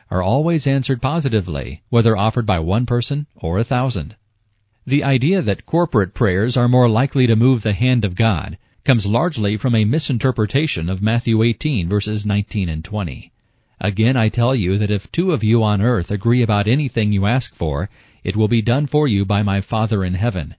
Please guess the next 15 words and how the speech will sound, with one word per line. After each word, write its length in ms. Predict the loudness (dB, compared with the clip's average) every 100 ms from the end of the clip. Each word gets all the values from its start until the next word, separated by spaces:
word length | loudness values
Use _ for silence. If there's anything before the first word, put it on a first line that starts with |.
| _ _ _ -20
For 240 | 0 2 4
where 200 | 2 0
two 240 | 0 2
or 140 | 2
three 340 | 0 0 -2 -2
come 240 | -2 0
together 380 | 0 0 0 0
in 80 | 2
my 220 | 0 0
name, 480 | 0 0 -2 -6 -10 -6
there 280 | 0 2 2
am 120 | 0
I 280 | 0 -2 0
with 260 | -2 -2
them." 340 | -2 -2 -2